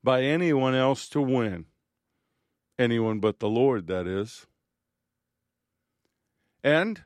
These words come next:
sometimes the opposition and the jostling of other run-, runners can get so great we want to run away and get out of the race. Don't feel bad if you do, but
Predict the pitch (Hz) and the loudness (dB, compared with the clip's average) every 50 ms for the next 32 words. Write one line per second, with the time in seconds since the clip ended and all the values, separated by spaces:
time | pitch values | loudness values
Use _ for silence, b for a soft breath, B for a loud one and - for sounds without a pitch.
0 | _ _ - - 165 160 160 143 165 165 165 160 156 135 135 151 151 147 147 143 | _ _ -4 0 0 0 2 2 2 2 2 2 0 0 2 2 4 4 2 2
1 | - 143 139 117 120 143 151 160 - - 170 170 170 156 135 120 113 101 123 135 | 0 -2 -4 0 0 0 0 0 -2 -6 -6 -6 -4 -2 -2 -4 -2 0 2 2
2 | 135 139 143 - - 143 143 139 135 127 120 127 135 139 131 123 113 113 117 123 | 4 2 0 -2 -6 -6 -6 -4 -4 -2 0 2 2 2 2 0 0 2 4 4
3 | 131 139 143 - - - 127 131 135 143 151 165 185 185 - - b b b b | 4 4 2 -2 -4 -2 0 2 2 2 2 0 -2 -4 -8 -16 b b b b
4 | b b b b b b b - 143 135 131 120 147 143 - - 160 151 147 135 | b b b b b b b -4 -2 0 2 2 2 2 2 2 2 2 2 2
5 | 117 123 147 147 160 175 165 135 139 139 131 131 139 147 147 147 143 131 131 147 | 2 2 2 2 2 2 0 -2 -2 -2 -2 0 0 0 0 0 -2 0 0 0
6 | 151 147 143 139 135 147 160 160 151 143 131 127 123 117 143 147 147 147 143 147 | 0 2 2 2 2 2 2 2 0 0 -2 -4 -4 -2 -2 -2 0 0 -2 -2
7 | 151 147 147 131 120 139 139 135 139 143 139 135 120 - - - - - - - | -2 -2 -2 -2 -2 -2 0 2 2 2 2 0 -2 -4 -10 -14 -16 -16 -18 -20
8 | _ _ _ _ _ _ _ _ _ _ _ _ _ _ _ - 143 147 143 123 | _ _ _ _ _ _ _ _ _ _ _ _ _ _ _ -4 -2 -2 -2 0
9 | 139 151 147 131 117 135 143 147 143 127 117 - 117 123 117 104 127 139 139 131 | 2 2 2 4 4 2 4 4 2 2 0 0 -4 -4 -2 -2 0 0 0 0
10 | 113 107 104 | 0 -2 -4